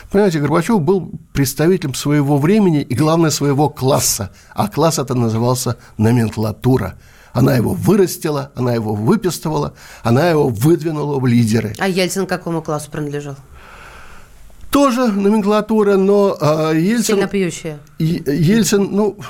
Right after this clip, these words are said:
Speaker 1: вот я это знаю, понимаете, Маша? А вы-то ведь его таким не видели и не знаете, чего это стоило стране, э, его пьянки и, так сказать, и так далее, и так далее. Я бы поаккуратнее вообще к этому относился, потому что, кроме
Speaker 2: Почему?
Speaker 1: всего прочего,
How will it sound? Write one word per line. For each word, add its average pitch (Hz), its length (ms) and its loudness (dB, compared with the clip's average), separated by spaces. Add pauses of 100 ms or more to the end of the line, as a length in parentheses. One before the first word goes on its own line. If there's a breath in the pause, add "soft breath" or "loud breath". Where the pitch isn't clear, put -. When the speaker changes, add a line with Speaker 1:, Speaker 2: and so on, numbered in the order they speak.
(400 loud breath)
Speaker 1:
вот 165 200 0
я 196 160 4
это 147 200 -4
знаю, 117 380 -4
понимаете, 143 420 0
Маша? 110 460 -4
А 123 160 2
вы-то 139 420 -2
ведь 131 220 -2
его 127 180 0
таким 127 400 0
не 127 100 2
видели 156 340 2
и 160 60 0
не 175 120 2
знаете, 147 520 0
чего 127 320 0
это 117 200 -2
стоило 120 400 0
стране, 139 580 0 (320 loud breath)
э, 165 300 -2
его 165 320 0
пьянки 160 440 -2
и, 135 240 0
так 127 180 -4
сказать, - 280 -6
и 117 220 -2
так 127 180 -2
далее, 135 180 -2
и - 20 -8
так 147 160 -2
далее. 117 180 -4 (280 loud breath)
Я 165 120 2
бы 160 100 0
поаккуратнее 151 720 -2
вообще - 240 -8
к - 80 -8
этому 107 300 -6
относился, 135 560 -4
потому 127 360 0
что, 131 160 -6
кроме 135 260 2
Speaker 2:
Почему? 131 160 -2
Speaker 1:
всего 160 120 0
прочего, 202 600 -2